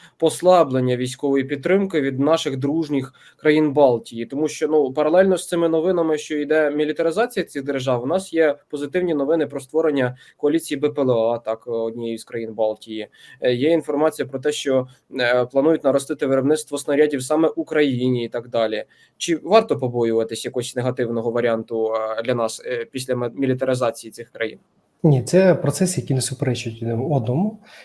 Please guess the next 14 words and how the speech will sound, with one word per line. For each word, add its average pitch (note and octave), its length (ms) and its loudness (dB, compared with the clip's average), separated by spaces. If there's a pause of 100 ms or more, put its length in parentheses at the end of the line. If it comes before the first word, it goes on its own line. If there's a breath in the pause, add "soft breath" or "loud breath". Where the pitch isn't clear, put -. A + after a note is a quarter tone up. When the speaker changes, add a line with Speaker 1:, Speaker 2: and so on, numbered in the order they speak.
(180 loud breath)
Speaker 2:
Е, B2 200 0
країни D#3 300 4
Балтії, C#3 760 -2
е, A2+ 180 -4
країни D3 200 0
Східної B2+ 360 -2
Європи, C#3+ 340 -2
вони A#2+ 140 -2
чітко - 300 -12
розуміють, A2 480 -8
що B2 460 -4
для C3+ 160 2
них F3 320 0
набагато, A#2+ 800 -4